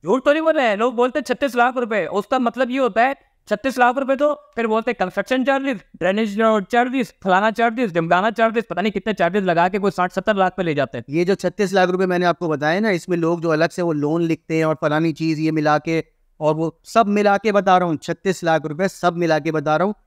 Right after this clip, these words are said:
Speaker 2: एक लाख चालीस हज़ार से बुकिंग, अठारह हज़ार माह आना।
Speaker 1: अच्छा।
Speaker 2: मैंने आपकी वीडियो में रिकॉर्ड करा दिया ना,
Speaker 1: हम्म।
Speaker 2: इससे बड़ी बात क्या होगी?
Speaker 1: भाई, ये, ये बात तो है। अभी थोड़ा सा ब्रीफ मुझे कराओ ना यार, ये कौन सा प्रोजेक्ट बना रहे हो, लोगों को पता तो चले, जो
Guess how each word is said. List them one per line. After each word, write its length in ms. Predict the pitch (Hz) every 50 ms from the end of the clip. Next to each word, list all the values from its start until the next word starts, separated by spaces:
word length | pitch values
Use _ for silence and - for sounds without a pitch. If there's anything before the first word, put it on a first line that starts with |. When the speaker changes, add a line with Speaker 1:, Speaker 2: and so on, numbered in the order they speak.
| _ _ _ -
Speaker 2:
एक 300 | 196 196 220 240 240 -
लाख 260 | 220 202 202 208 202 -
चालीस 240 | 185 165 175 185 165
हज़ार 200 | 165 180 185 185
से 140 | 170 185 180
बुकिंग, 360 | 165 170 156 190 208 233 233 - _ _ _ -
अठारह 420 | 170 - - 185 190 196 208 214 202
हज़ार 260 | 185 160 165 160 156
माह 180 | 151 143 131 131
आना। 180 | 127 120 107 - _ _ _ _ _ _ _ -
Speaker 1:
अच्छा। 240 | 127 - 254 294 240
Speaker 2:
मैंने 300 | 208 208 214 214 220 220
आपकी 380 | 214 160 170 185 185 - 226 208
वीडियो 260 | 196 185 185 214 226
में 100 | 240 233
रिकॉर्ड 280 | 214 - 202 233 233
करा 220 | - 240 220 202 190
दिया 200 | 170 175 185 190
ना, 100 | 226 247
Speaker 1:
हम्म। 360 | 190 - _ _ _ - 131
Speaker 2:
इससे 180 | 185 - - 220
बड़ी 200 | 196 202 190 190
बात 180 | 170 160 156 -
क्या 100 | 156 143
होगी? 140 | 123 117 120
Speaker 1:
भाई, 140 | 160 214 240
ये, 180 | 240 247 247 214
ये 200 | 196 220 269 269
बात 220 | 233 233 226 220 -
तो 60 | 214
है। 100 | 214 190
अभी 200 | 165 190 214 269
थोड़ा 200 | 262 277 254 262
सा 60 | 277 269
ब्रीफ 280 | 190 196 247 294 240 254
मुझे 200 | 262 254 254 247
कराओ 260 | - 240 240 311 330
ना 80 | 320
यार, 180 | 285 262 254 262
ये 120 | 262 247 220
कौन 200 | - 233 247 262
सा 100 | 277 269
प्रोजेक्ट 380 | - 226 226 214 233 233 208
बना 220 | 196 220 208 202 202
रहे 100 | 220 226
हो, 40 | 202
लोगों 240 | 190 208 226 254
को 60 | 226 247
पता 240 | - 233 214 254 262
तो 100 | 262 262
चले, 240 | - 226 226 254 262
जो 220 | 220 233 233 226